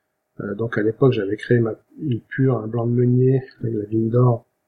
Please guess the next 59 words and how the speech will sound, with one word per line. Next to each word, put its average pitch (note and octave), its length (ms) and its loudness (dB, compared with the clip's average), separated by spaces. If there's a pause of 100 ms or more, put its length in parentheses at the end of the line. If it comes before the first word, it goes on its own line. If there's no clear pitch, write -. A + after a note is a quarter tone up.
(120)
avec A#2+ 280 0
justement C#3 380 0
cette B2+ 200 0
vision. B2 460 2
Au C3+ 40 4
début, B2 220 0
je - 80 -8
savais G#2+ 100 -4
pas B2+ 180 -2 (300)
quel A#2 240 0
rythme A#2+ 320 0
du A#2 140 -6
temps B2+ 240 0
allait A2+ 180 -4
lui A2 120 -8
donner, C#3+ 280 2
et, A2+ 320 -4
et A2 40 -6
finalement, B2 420 -2
en A#2 80 0
étant B2 360 -6 (240)
mis C#3+ 160 4
au D3 60 4
contact C#3 480 -2 (380)
de A#2+ 60 -12
ces B2 160 -2
vieilles B2 200 2
bouteilles B2 320 0
avec A2+ 280 -6
une G#2 180 -8
telle A#2 240 -4
force, - 420 -8
je A#2+ 60 -20
me - 20 -20
suis A2+ 140 -10
dit, D3 320 2 (140)
il - 60 -4
y E3 40 -2
a - 40 -4
pas B2 180 -4
de, A#2+ 260 -2
il A#2 40 -2
y A2+ 40 0
a A2 60 -4
pas A#2 140 -4
de A#2+ 80 -6
doute, D3+ 240 -4 (320)
on, A2 40 4 (260)
on G#2 60 -6
peut A#2+ 160 0
le G#2+ 80 2
faire, C#3 360 0
on A2 60 -4
va A#2 120 -6
le G#2+ 60 -8
faire, C#3 420 -2 (120)
on A2+ 100 4
y A2+ 100 2
va. A2+ 180 -4